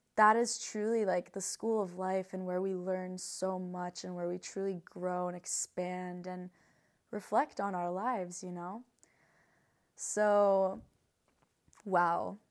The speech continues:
Just that podcast experience with the right equipment and microphones and tools and feeling that deep presence was a remembrance for me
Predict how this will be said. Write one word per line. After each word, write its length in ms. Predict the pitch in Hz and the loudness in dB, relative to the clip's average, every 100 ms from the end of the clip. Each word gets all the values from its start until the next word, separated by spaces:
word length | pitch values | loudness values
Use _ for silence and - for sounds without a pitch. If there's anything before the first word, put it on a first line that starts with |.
| _ _ _ _ | _ _ _ _
Just 240 | - 185 - | 0 2 4
that 220 | 190 - | 4 2
podcast 540 | - 196 - 190 180 | -2 -4 -2 -4 -4
experience 580 | 185 - 185 180 175 170 | -6 -4 0 0 -2 -6
with 140 | 185 - | -6 -2
the 80 | |
right 320 | 175 175 175 175 | -2 0 -2 -4
equipment 680 | 208 - 208 190 185 180 - | -10 -4 -4 -2 -4 -4 -8
and 440 | 180 185 180 185 - - | -10 -8 -8 -10 -12 -8
microphones 720 | 190 180 185 - 190 185 185 | -4 -4 -4 -8 -8 -8 -8
and 160 | - 185 | -10 -10
tools 420 | - 196 190 196 | -6 -2 -2 -4
and 180 | 190 185 - _ | -8 -10 -16 _
feeling 500 | 202 196 196 190 185 | -4 0 0 -2 -4
that 320 | 185 175 - _ _ _ _ _ _ _ | -2 -2 -4 _ _ _ _ _ _ _
deep 300 | 240 247 240 - | -2 -2 -2 -12
presence 600 | - - 196 185 185 180 | -8 -2 0 0 -6 -6
was 180 | 196 190 | -4 -4
a 60 | 196 | -2
remembrance 680 | 190 190 220 240 226 220 - | -2 0 0 0 -2 -4 -4
for 200 | 202 190 | -4 -4
me 520 | 185 185 185 180 | -4 -6 -6 -8